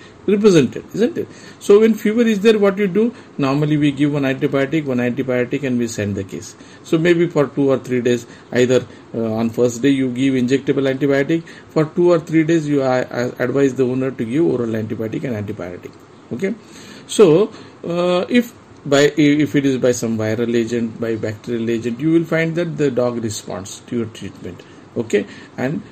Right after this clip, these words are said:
the case gets, uh, okay in about three, four days, five days of time. Okay, sometimes three days treatment, sometimes five days treatment. But here, in spite of giving antibiotic,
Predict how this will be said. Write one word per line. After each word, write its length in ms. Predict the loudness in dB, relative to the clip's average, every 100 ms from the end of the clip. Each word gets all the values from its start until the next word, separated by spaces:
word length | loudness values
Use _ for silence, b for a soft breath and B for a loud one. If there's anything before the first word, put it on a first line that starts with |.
| -10
the 440 | -4 -2 -2 -4 -8 0
case 200 | 0 2
gets, 280 | -2 -4 -2
uh, 460 | 2 2 2 0 0
okay 320 | -2 -2 -2 -6 -4
in 140 | -2
about 320 | 0 0 -2 -2
three, 140 | -6
four 220 | -2 -2
days, 240 | -2 -4 -6 -12
five 220 | -2 0 0
days 200 | -2 -4
of 160 | -10
time. 160 | -14 -16 -18 -14
Okay, 260 | -8 -8 -8 B B
sometimes 520 | -4 -4 -2 -2 -2
three 180 | 0 4
days 200 | 2 2
treatment, 460 | -4 -6 -6 -8
sometimes 420 | -6 -8 -6 -8 -6
five 200 | -4 -4
days 180 | -4
treatment. 380 | -6 -16 -14 -16 B B B B
But 240 | -2 -2 -2
here, 540 | -2 0 2 0 -4 -8 B B
in 120 | -4
spite 460 | -4 -4 0 0 0
of 160 | -4
giving 280 | -4 -4 -2
antibiotic, 880 | -2 0 0 0 -2 -6 -6 -6